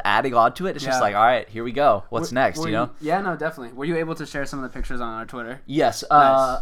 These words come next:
Speaker 1: I, I actually, I don't know if I tweeted them.
Speaker 2: Okay.
Speaker 1: They're on Facebook.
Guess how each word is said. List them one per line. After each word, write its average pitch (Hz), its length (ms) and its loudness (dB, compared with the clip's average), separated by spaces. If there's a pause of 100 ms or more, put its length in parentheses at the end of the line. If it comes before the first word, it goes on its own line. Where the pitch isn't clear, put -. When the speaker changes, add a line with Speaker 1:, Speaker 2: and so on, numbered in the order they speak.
Speaker 1:
I, 139 80 2 (100)
I 151 120 6
actually, 180 440 -2
I 139 80 2
don't 165 120 2
know 170 100 0
if - 100 -4
I 135 60 0
tweeted 131 340 -6
them. 90 220 -8
Speaker 2:
Okay. 139 240 -4
Speaker 1:
They're 135 100 2
on 151 160 2
Facebook. 170 640 -4